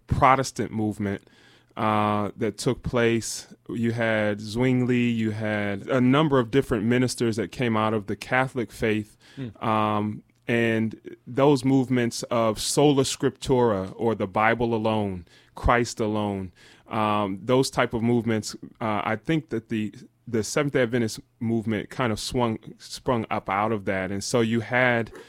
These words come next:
Speaker 1: uh, in those mid eighteen hundreds, uh, dynamic Baptist preacher by the name of William Miller, uh, was struggling with some things. And so he began to preach,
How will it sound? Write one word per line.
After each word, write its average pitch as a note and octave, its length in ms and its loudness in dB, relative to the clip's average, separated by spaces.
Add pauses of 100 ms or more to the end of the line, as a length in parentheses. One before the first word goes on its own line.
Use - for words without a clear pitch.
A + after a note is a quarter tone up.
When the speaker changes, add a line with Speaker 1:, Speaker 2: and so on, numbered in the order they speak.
(280)
Speaker 1:
uh, G#2+ 400 2
in C3 160 6
those B2 220 4
mid A#2 280 0
eighteen B2 380 -2
hundreds, A#2 580 0 (380)
uh, G#2 320 4
dynamic A2+ 640 4
Baptist A2+ 500 2
preacher G#2+ 460 2
by G#2 180 2
the G#2 80 2
name A2 400 0
of F#2+ 160 -2
William A2 420 4
Miller, G#2+ 440 0 (560)
uh, F#2+ 560 2 (320)
was A#2 680 2
struggling C#3 600 2
with A2 120 0
some G#2 200 -6
things. G#2 400 -4
And G#2 120 -2
so A2+ 380 2 (300)
he C3 240 0
began C3 380 2
to B2+ 140 -4
preach, - 560 -2